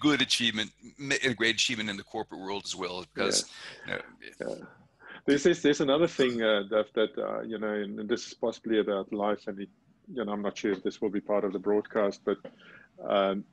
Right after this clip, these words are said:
Speaker 2: you know, I've got a very, very good friend. We went to university together, his wife and my wife as well, and we got married more or less at the same stage or same age, and, uh,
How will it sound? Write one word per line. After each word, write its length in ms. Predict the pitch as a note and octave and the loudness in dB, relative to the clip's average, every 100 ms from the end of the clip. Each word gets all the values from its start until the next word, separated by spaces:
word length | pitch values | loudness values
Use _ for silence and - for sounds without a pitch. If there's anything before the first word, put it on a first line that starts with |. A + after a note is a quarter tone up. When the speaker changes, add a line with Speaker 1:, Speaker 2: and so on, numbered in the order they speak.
| - - | -20 -10
Speaker 2:
you 120 | B2+ G#2+ | -2 2
know, 320 | A2 G#2 - - - - | 4 2 0 -12 -16 -4
I've 140 | A#2 - | -4 2
got 120 | A#2+ | 2
a 60 | G#2 | 2
very, 460 | F2+ F#2 G#2+ G#2 | 2 4 6 6
very 220 | F#2+ F#2+ | 6 2
good 220 | F#2 F#2+ - | 2 -2 -4
friend. 380 | - G2 F#2 G#2+ | -2 -2 -2 -6
We 500 | G#2 G#2 G#2 G#2 - | -2 2 4 2 -2
went 360 | A2 A2 G2+ - | -4 -2 -2 -2
to 100 | G2+ | -2
university 640 | F#2+ F#2 G2+ - - G2+ | -2 2 2 0 -6 -6
together, 600 | G2 G#2 G2+ G#2+ G#2 F#2+ - - | -2 0 4 4 4 0 -6 -10
his 160 | F2+ - | -10 -6
wife 260 | G#2+ G2+ G2+ - F2+ | -2 0 -2 -6 -18
and 80 | F#2 | -10
my 180 | G2 G#2 | -4 -2
wife 380 | G2+ G2 - - - | -2 -2 -6 -20 -20
as 80 | - | -12
well, 340 | G#2 G#2 G2+ G2 | -2 2 2 0
and 120 | F#2 _ _ _ - - _ | -4 _ _ _ -20 -20 _
we 480 | G#2+ G#2 G#2 G2+ G2+ | -4 0 2 2 -2
got 220 | - G2+ A2+ | -4 -4 2
married 280 | G#2+ G#2+ G#2+ | 4 4 2
more 180 | G#2 | 0
or 20 | G#2+ | 2
less 220 | G2+ G#2 | 0 -2
at 100 | - | -8
the 100 | G#2 | -10
same 460 | - G2+ G2+ F#2+ - _ - | -2 -2 -2 -6 -12 _ -20
stage 560 | - G#2+ G2+ G2 - - | -2 2 4 4 0 -6
or 160 | G2+ F#2 | -6 -6
same 340 | - G#2 G2+ G2+ | -2 -2 -2 -2
age, 300 | G#2 G#2 - | -2 -2 -6
and, 280 | F#2+ F#2 G2 | -10 -8 -8
uh, 200 | G2 | -8